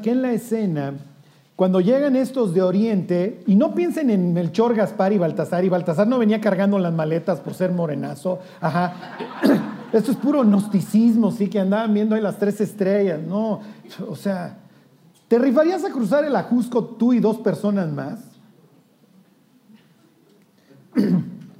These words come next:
Obviamente es toda una comitiva, por eso dice que la ciudad de Jerusalén se conmovió, porque de repente llegan estos extranjeros a decirme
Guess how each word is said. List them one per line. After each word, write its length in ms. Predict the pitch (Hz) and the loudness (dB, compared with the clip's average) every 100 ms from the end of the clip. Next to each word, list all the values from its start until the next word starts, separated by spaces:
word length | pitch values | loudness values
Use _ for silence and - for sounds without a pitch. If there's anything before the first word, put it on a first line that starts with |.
| - | -8
Obviamente 400 | 320 330 302 302 | -6 0 0 -2
es 80 | - | -2
toda 200 | 302 294 | 0 0
una 220 | 294 262 | 0 -2
comitiva, 640 | 233 180 160 247 330 247 | 0 0 0 0 2 0
por 140 | 175 208 | 0 -2
eso 160 | 247 | -2
dice 240 | 285 240 247 | -4 -4 -4
que 100 | 226 | 0
la 120 | 180 | 0
ciudad 200 | 180 208 | 2 0
de 60 | 262 | 2
Jerusalén 720 | 247 185 180 160 220 285 - | 0 0 -2 0 0 -2 -8
se 220 | - 277 | -6 -4
conmovió, 680 | - 190 160 147 143 208 302 - - - _ _ _ _ _ _ _ _ _ _ | 0 2 2 -2 -2 -4 -4 -10 -20 -20 _ _ _ _ _ _ _ _ _ _
porque 260 | 214 202 208 | 0 2 2
de 60 | |
repente 420 | 202 202 254 269 | 2 0 0 0
llegan 280 | 196 247 247 | 0 0 0
estos 240 | 247 247 220 | -2 -2 -6
extranjeros 520 | 214 175 160 220 226 | -4 -4 -4 -4 -4
a 40 | |
decirme 420 | 180 202 208 220 | -6 -2 -2 -2